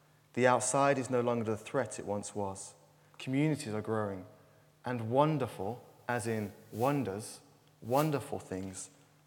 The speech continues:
are happening. Meanwhile, there are elephants picking up their imaginary ropes and chasing them back to the source.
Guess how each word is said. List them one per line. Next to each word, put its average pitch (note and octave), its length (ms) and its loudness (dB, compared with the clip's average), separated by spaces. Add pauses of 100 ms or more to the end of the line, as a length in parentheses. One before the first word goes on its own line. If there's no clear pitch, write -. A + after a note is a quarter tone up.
(120)
are A2 80 -2
happening. G2+ 440 -8 (1600)
Meanwhile, C3 480 6
there B2 160 6
are C3 40 8
elephants B2+ 480 4
picking C3 240 -2
up C3 120 -2
their A#2 100 4
imaginary A#2 540 0
ropes A2 320 2
and G#2+ 120 -6
chasing C#3+ 440 -4
them G2+ 120 -4
back G#2 440 -4
to - 100 -12
the A2 100 -6
source. G#2+ 600 -8